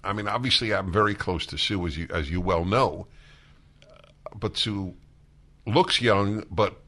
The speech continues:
isn't young. And I'm, I, so I learn things, and it, it, it's, I'll tell you one of the things that this, well, it'll, it could end <laughs> up a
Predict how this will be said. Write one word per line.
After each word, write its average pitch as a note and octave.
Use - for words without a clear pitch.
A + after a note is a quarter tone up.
isn't F2+
young. -
And A2
I'm, B2+
I, B2+
so D3
I C#3+
learn G#3
things, E2+
and A#2+
it, -
it, -
it's, -
I'll B2+
tell G#3
you A3+
one E3
of C#3
the C3+
things B2
that A2+
this, -
well, G2+
it'll, F#2
it -
could C3
end G#2
<laughs> -
up -
a -